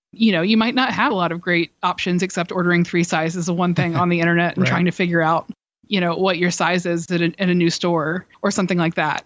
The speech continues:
Speaker 1: Even if you don't want to partake in that behavior, even if you understand that it's bad,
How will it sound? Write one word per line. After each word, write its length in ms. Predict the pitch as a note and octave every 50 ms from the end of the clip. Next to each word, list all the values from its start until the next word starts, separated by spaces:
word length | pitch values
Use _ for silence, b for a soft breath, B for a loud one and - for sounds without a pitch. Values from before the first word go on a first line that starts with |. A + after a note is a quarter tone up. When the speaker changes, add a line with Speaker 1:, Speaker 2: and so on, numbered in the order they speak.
| _ _ _
Speaker 1:
Even 220 | A3+ A#3 A#3 B3+ C4+
if 100 | - C4
you 60 | A#3+
don't 160 | A#3 A3 -
want 300 | - F3 F#3+ G3+ - A3+
to 80 | - G3+
partake 340 | - G#3+ - - F#3+ F3+ -
in 80 | F#3 F3+
that 160 | E3 D3+ -
behavior, 500 | - C#3+ - G3 F#3 F#3+ F3+ E3+ D#3 D#3+
even 260 | D#3+ F#3+ F#3 F#3+ F#3
if 160 | F#3 F#3 -
you 100 | G3 F3
understand 460 | E3+ F3 E3 E3+ - - F#3 F3+ F3 D#3+
that 80 | D#3+
it's 140 | E3+ - -
bad, 460 | - D#3+ F3 G#3 G3+ E3+ E3 F3+ F#3+